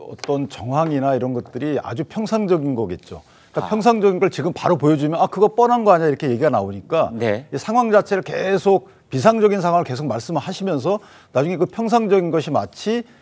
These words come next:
Speaker 1: 비상 상황에 인위적으로 만들어서 내 보이는 것처럼
Speaker 2: 네.
Speaker 1: 그런 국민께 그런 인식을 위한 이제 저는 선동이라고 보거든요. 프로파간다라고 봅니다.
Speaker 2: 아.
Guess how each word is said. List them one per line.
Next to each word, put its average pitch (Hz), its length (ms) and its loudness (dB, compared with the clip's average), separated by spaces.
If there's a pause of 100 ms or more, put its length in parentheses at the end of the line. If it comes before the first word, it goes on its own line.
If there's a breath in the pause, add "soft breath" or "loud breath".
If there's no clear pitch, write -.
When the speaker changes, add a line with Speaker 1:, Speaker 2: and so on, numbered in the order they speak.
(140 soft breath)
Speaker 1:
비상 190 260 4
상황에 175 760 4
인위적으로 180 460 4
만들어서 147 500 2
내 135 200 4
보이는 139 300 2
것처럼 123 580 -2
Speaker 2:
네. 104 300 -4
Speaker 1:
그런 180 260 0
국민께 175 380 0
그런 165 180 0
인식을 185 460 2
위한 165 160 4
이제 139 200 0 (120)
저는 143 180 -4
선동이라고 202 520 2
보거든요. 101 300 -6
프로파간다라고 135 600 0
봅니다. 92 380 -10
Speaker 2:
아. 87 360 -10